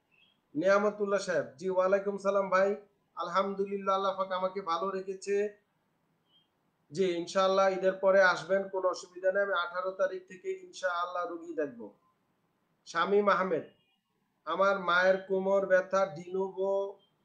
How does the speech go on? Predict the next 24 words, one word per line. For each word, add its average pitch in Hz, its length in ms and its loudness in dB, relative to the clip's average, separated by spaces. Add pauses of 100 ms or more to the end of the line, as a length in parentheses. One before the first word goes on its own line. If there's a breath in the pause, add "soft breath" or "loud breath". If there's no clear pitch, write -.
খাওয়ালে 185 400 -2
কমে, 190 380 2
তবে 196 580 -2 (120)
সব 175 300 -10
সময় 190 400 0
খাওয়া 185 680 -2
কি 196 140 -16
সঠিক? 180 520 -10
diabetes 175 520 -4
আছে? 156 220 -6
না, 156 340 -2 (340)
সব 180 300 -6
সময় 196 340 0
ডিনোভো 185 480 -4
খাওয়া 175 340 -2
যাবে 180 320 -2
না, 202 180 0
এটা 185 200 -6
একটা 185 140 -6
ব্যথার 170 360 -6
ওষুধ। 196 320 -14 (400)
এখানে 185 340 -2
naproxen 180 840 -4
এবং 175 380 -4